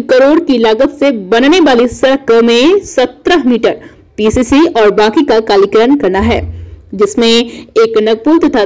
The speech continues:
तीन नगपुलिया का भी निर्माण किया जाना है। सूचना पट के अनुसार उक्त सड़क के पाँच वर्षों के रखरखाव के लिए लगभग तेरह लाख रुपया आवंटित की गई है।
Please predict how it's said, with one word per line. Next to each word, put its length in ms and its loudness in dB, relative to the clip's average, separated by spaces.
तीन 220 0
नगपुलिया 420 0
का 140 -2
भी 140 -6
निर्माण 300 -2
किया 200 -2
जाना 220 -4
है। 180 -4
सूचना 380 2
पट 220 -2
के 60 2
अनुसार 400 2
उक्त 260 -2
सड़क 320 -2
के 100 0
पाँच 300 -2
वर्षों 260 0
के 120 0
रखरखाव 460 0
के 80 -2
लिए 140 2
लगभग 400 0
तेरह 440 4
लाख 400 0
रुपया 360 -2
आवंटित 500 -2
की 180 -2
गई 180 2
है। 200 0